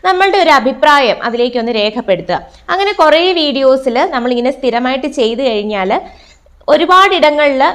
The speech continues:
നമ്മുടെ ചാനലിൽ നിന്നും ഈ കമന്റ് നമ്മള്, നമ്മുടെ ഐ ഡിയിൽ നിന്നും ഈ കമന്റ് പോകുന്നു. അപ്പോൾ നമ്മുടെ ചാനൽ ശ്രദ്ധിക്കപ്പെടാൻ തുടങ്ങും. ഇങ്ങനെ നമ്മൾ YouTube-ൽ ആക്റ്റീവ് ആയിട്ടിരിക്കുമ്പോൾ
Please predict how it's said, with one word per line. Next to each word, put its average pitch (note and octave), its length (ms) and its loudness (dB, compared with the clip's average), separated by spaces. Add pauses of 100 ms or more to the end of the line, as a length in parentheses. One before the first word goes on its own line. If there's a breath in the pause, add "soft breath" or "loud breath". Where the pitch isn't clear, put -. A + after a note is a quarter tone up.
(120)
നമ്മുടെ B3+ 340 2
ചാനലിൽ B3 460 0
നിന്നും B3 240 -2 (100)
ഈ A#3+ 40 -4 (100)
കമന്റ് A#3 380 0
നമ്മള്, A3+ 260 -2 (160)
നമ്മുടെ B3+ 260 2
ഐ A#3+ 120 -2
ഡിയിൽ C4 180 0
നിന്നും B3 200 -2 (100)
ഈ - 20 -4 (100)
കമന്റ് A3+ 380 0
പോകുന്നു. F3+ 320 -2 (180 loud breath)
അപ്പോൾ - 200 0
നമ്മുടെ D#4 200 2 (120)
ചാനൽ C4 340 2 (140)
ശ്രദ്ധിക്കപ്പെടാൻ G#3 680 0
തുടങ്ങും. E3+ 300 -4 (320 soft breath)
ഇങ്ങനെ A4 260 2
നമ്മൾ G4 160 2 (100)
YouTube-ൽ E4+ 460 2 (280)
ആക്റ്റീവ് E4 380 0
ആയിട്ടിരിക്കുമ്പോൾ G#3+ 560 0